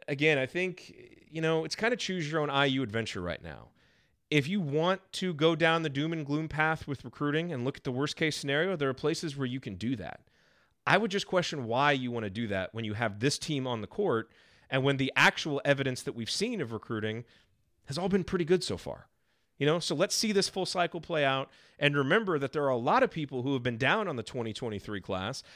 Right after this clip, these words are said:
And if there was any class that you were gonna kinda look past and lay groundwork for future classes and focus on the transfer portal, it was probably this one, you know?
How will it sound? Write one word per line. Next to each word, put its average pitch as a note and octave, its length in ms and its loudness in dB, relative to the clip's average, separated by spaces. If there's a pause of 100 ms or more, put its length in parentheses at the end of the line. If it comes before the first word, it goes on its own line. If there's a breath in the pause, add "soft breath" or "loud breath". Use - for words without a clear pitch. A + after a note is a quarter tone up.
(120)
And C#3+ 160 0
if D3 80 4
there D#3+ 100 4
was C#3 140 4
any F3+ 160 4
class F3 380 4
that A2 100 -6
you C#3+ 100 -4
were D3 100 0
gonna C3 180 2
kinda D#3+ 320 2
look D#3+ 220 -2
past E3 420 0
and B2 100 -4
lay C3+ 80 2
groundwork D#3 720 2 (380 soft breath)
for C3 320 4
future F3+ 360 -4
classes F3 540 2
and B2+ 100 -8
focus E3 300 -2
on D#3 60 0
the C3+ 60 -4
transfer E3+ 420 -6
portal, G#3+ 440 -2
it D#3 80 -4
was E3+ 120 -2
probably A3 440 -4
this B3 240 2
one, A2+ 180 -6 (640 soft breath)
you D#3+ 100 2
know? G#3+ 320 4